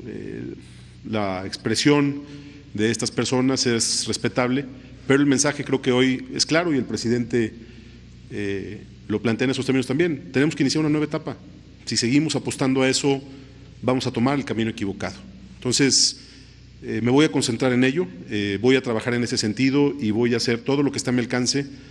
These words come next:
para abonarle en esa lógica. Ayer, por cierto, presidente, tuvimos una reunión, eh, los gobernadores que hemos estado juntándonos a platicar en medio de la emergencia sanitaria en la ciudad de Durango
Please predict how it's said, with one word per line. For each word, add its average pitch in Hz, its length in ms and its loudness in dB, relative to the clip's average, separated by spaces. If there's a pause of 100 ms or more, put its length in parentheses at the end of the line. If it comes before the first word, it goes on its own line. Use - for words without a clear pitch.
(280)
para 110 160 0
abonarle 123 400 2
en 120 100 2
esa 120 140 0
lógica. 139 340 2
Ayer, 160 260 4 (280)
por 120 100 -4
cierto, 147 240 0
presidente, 131 420 0
tuvimos 131 320 0
una 139 120 2
reunión, 123 540 2 (680)
eh, 110 160 -2
los 107 120 -2
gobernadores 123 480 2
que - 80 -4
hemos 139 160 0
estado 127 400 0
juntándonos 127 560 0
a - 60 -4
platicar 127 420 -2 (200)
en 117 120 0
medio 123 140 4
de 117 60 2
la 113 60 2
emergencia 107 320 -2
sanitaria 131 480 0 (800)
en 104 720 -2
la 101 60 -6
ciudad 123 180 -4
de 120 40 -2
Durango 131 360 0